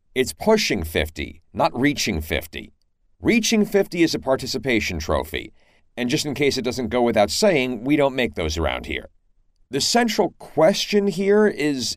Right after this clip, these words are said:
is this the time to rock the boat? And even in a pandemic, yes is the only answer that gets us a better future.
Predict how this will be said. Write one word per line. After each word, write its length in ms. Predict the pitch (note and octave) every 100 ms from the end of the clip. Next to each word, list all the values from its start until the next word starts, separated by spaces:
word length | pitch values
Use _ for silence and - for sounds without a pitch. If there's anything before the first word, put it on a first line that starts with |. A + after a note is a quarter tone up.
| _
is 300 | C3 A#2+ F#2+ F2
this 240 | E3 G3
the 160 | - F#3
time 400 | - D#3+ D#3 D#3
to 100 | C3
rock 300 | B2+ A#2+ A#2
the 100 | C#3+
boat? 440 | C3+ A#3+ C3+ - - _ _ _ _ -
And 100 | F3
even 180 | B3 G#3+
in 100 | E3+
a 40 |
pandemic, 840 | - E3 D3+ C#3+ E3+ F3 G#2+ G#2 -
yes 520 | G#2+ A2 F#3+ C3+ -
is 160 | - B2+
the 160 | C3+ -
only 380 | F3 F3+ D3+ B2+
answer 300 | A2+ G#2+ G#2+
that 80 | F2+
gets 260 | G2 E2+
us 100 | E2
a 40 | F2
better 240 | F2 D#2+
future. 540 | D2+ E2+ C#2+ - B1